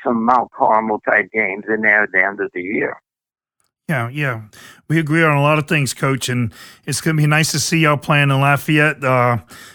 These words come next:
Speaker 2: uh, really Wednesday night. That's a quick turnaround. Is that gonna affect y'all any?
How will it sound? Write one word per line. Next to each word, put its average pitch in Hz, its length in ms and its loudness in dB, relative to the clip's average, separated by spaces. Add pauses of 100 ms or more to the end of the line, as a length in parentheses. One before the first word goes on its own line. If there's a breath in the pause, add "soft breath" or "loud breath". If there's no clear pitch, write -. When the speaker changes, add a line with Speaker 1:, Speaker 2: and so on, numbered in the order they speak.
(120 loud breath)
Speaker 2:
uh, 117 180 -2
really 147 320 2
Wednesday 151 380 2
night. 160 220 6
That's 151 200 0
a 127 60 -2
quick - 280 -4
turnaround. 147 520 0
Is 104 80 -4
that 139 140 0
gonna 151 160 0
affect 151 280 -2
y'all 165 220 2
any? 180 240 0